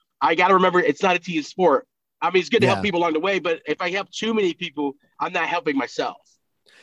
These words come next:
Speaker 2: Yeah, for sure. And that's something that I've also noticed is it's, it's awesome. It's like, uh, any kind of thing that's a s-, like a solo sport, like golf or tennis or weightlifting. It's like,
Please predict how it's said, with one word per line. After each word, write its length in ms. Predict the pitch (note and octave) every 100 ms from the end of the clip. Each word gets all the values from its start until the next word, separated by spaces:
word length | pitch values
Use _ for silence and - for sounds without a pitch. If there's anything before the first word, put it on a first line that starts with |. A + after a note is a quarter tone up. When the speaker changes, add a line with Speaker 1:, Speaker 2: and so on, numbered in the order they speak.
| _
Speaker 2:
Yeah, 240 | F3 F3 C3+
for 180 | -
sure. 300 | D3+ - D#3
And 140 | C3 D3
that's 180 | F3 -
something 280 | F#3 E3+
that 140 | D3 C3+
I've 200 | C3+ C3
also 300 | C3 B2 B2+
noticed 440 | A#2+ A2+ A2+ -
is 100 | A#2+
it's, 200 | B2 A#2 -
it's 200 | B2+ -
awesome. 480 | B2+ D3 C#3+ D#3 C#3+
It's 180 | E3 -
like, 160 | G3 F3 _ -
uh, 340 | C#3 B2 A2+ G2 _ _ _ -
any 180 | F#3+ G3+
kind 220 | G3 F3+
of 80 | B2
thing 460 | E3 D#3 D3 C#3 - _ _ _ _ _ _ -
that's 220 | D3+ C#3+
a 60 | C#3+
s-, 160 | - D#3+
like 260 | D3+ D3+ C#3
a 60 |
solo 240 | C#3+ F3 E3
sport, 220 | G#3 D3
like 160 | C3
golf 340 | - C#3+ C#3+ -
or 80 | B2
tennis 440 | D3+ C#3+ C#3 B2+
or 80 | B2
weightlifting. 580 | C3 C#3+ C3+ B2+ C3+ C3+
It's 100 | D3
like, 180 | C3+